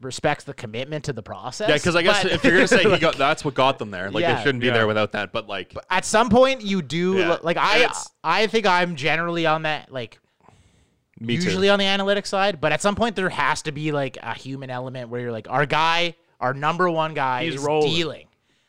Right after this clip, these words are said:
Speaker 1: Let's just keep him going.
Speaker 2: And
Speaker 1: This is, we need to get to a game seven." And worst case scenario,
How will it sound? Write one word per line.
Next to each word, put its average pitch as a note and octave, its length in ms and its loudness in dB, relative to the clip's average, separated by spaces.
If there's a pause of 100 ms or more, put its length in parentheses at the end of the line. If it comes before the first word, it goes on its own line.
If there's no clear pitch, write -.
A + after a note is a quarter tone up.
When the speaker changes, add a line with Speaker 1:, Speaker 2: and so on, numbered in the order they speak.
(260)
Speaker 1:
Let's A#2+ 340 -6
just - 360 -12
keep D3+ 280 -12
him D3+ 140 -12
going. C#3+ 440 -4
Speaker 2:
And G#2+ 80 -20
Speaker 1:
This C#3+ 180 -8
is, D#3 160 -10
we C#3+ 140 -8
need F3+ 180 0
to F3 40 -6
get E3+ 140 0
to E3+ 100 -8
a E3 60 -6
game D#3+ 220 -6
seven." B2 460 -10 (680)
And A2+ 260 -10 (1400)
worst E3+ 220 -4
case G#3 180 0
scenario, E3 520 0